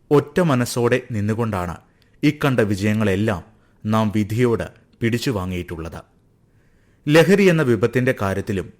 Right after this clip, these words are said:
അതുതന്നെ സംഭവിക്കും. പക്ഷേ അതിന് ഓരോ മലയാളിയും അരയും തലയും മുറുക്കി ഇറങ്ങേണ്ടതുണ്ട്. ഭരണകൂടം നടത്തുന്ന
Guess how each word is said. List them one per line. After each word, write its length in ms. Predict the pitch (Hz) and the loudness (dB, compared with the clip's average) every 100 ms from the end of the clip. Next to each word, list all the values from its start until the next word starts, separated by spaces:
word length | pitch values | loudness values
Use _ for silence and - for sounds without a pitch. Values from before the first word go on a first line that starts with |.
| _ _ _ | _ _ _
അതുതന്നെ 520 | 123 123 139 113 104 - - | -4 0 2 2 0 -4 -10
സംഭവിക്കും. 680 | - 104 95 98 90 90 - _ _ _ _ _ _ _ | -4 -4 -2 -6 -8 -12 -20 _ _ _ _ _ _ _
പക്ഷേ 340 | 104 95 117 92 110 _ _ _ _ | -8 -4 -4 -4 -6 _ _ _ _
അതിന് 320 | 98 107 131 127 - | -2 0 2 0 -4
ഓരോ 360 | 117 117 127 160 | 0 2 4 2
മലയാളിയും 600 | 143 95 101 104 101 80 - _ _ _ - | 0 0 0 0 -2 -6 -16 _ _ _ -4
അരയും 460 | 110 120 131 143 135 | 0 0 0 -2 -2
തലയും 360 | 113 110 139 139 | 0 0 0 0
മുറുക്കി 340 | 107 104 - 82 _ _ | -2 -4 -8 -14 _ _
ഇറങ്ങേണ്ടതുണ്ട്. 720 | 107 107 113 110 90 85 82 - _ _ _ _ _ _ _ - | -4 -2 -2 -4 -6 -10 -12 -18 _ _ _ _ _ _ _ -4
ഭരണകൂടം 540 | 113 113 113 117 110 107 | -2 0 0 0 0 0
നടത്തുന്ന 400 | 104 101 110 | 0 -2 -2